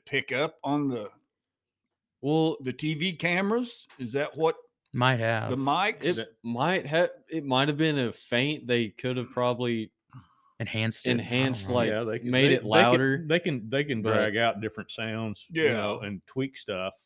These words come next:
Speaker 1: But
Speaker 4: Even, even back then they could do that. But,
Speaker 1: Okay.
Speaker 2: And
Speaker 4: but
Speaker 2: they also confiscated a lot, like, any evidence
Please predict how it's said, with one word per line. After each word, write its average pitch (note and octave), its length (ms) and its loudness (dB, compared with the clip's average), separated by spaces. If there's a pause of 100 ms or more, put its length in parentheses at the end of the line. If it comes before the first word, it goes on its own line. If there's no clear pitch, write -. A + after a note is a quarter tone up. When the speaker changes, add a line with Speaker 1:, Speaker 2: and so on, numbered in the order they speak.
(180)
Speaker 1:
But D3+ 120 0
Speaker 4:
Even, E3 240 2
even F#3 260 4
back C#3 260 2
then A#2+ 200 -2
they F2+ 100 -4
could F2 160 -10
do D#2+ 220 -12
that. - 360 -20 (480)
But, G2 260 -4
Speaker 1:
Okay. A#2+ 100 -2 (420)
Speaker 2:
And D#3 60 8
Speaker 4:
but C3+ 280 8
Speaker 2:
they D#3 180 6
also D#3 640 2 (100)
confiscated B2+ 840 -2
a G#2 80 -2
lot, A2 320 -2
like, G#2 200 -4 (160)
any C3 280 0
evidence A2 720 -4